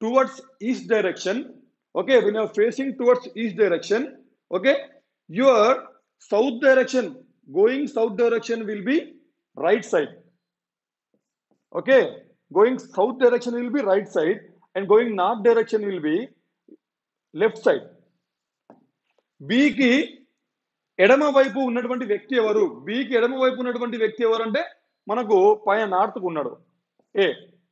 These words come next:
బికి కుడివైపున ఉన్నటువంటి మొదటి వ్యక్తి, బికి ఇమ్మీడియట్ కుడివైపున ఉన్నటువంటి వ్యక్తి ఎవరు? సి. రెండవ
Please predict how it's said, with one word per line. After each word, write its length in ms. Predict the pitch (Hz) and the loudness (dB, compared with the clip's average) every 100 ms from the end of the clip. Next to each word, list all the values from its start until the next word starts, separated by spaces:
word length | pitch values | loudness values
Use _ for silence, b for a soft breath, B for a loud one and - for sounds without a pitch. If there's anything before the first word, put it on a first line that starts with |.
| _ _ _ 135 175 | _ _ _ -6 0
బికి 340 | 285 240 214 127 - _ _ | 0 2 -2 -2 -10 _ _
కుడివైపున 520 | 226 269 285 277 277 269 | -2 4 4 2 0 0
ఉన్నటువంటి 380 | 262 262 262 262 240 | 2 0 0 -2 -2
మొదటి 260 | 233 254 262 | 0 0 0
వ్యక్తి, 280 | 254 - 254 175 - 143 | -2 -4 -6 -8 -8 -8
బికి 300 | 233 262 208 233 | -6 -6 -6 -4
ఇమ్మీడియట్ 400 | 226 262 277 214 - | -2 2 2 0 -4
కుడివైపున 400 | 247 254 247 220 233 | -4 4 4 4 -4
ఉన్నటువంటి 380 | 226 220 226 226 | -4 -4 -2 0
వ్యక్తి 200 | 196 - 220 | -2 0 2
ఎవరు? 220 | 196 214 160 - _ - | 4 4 2 -4 _ -4
సి. 120 | 247 170 - _ _ _ _ 165 | -2 -2 -6 _ _ _ _ 2
రెండవ 300 | 220 269 | 4 6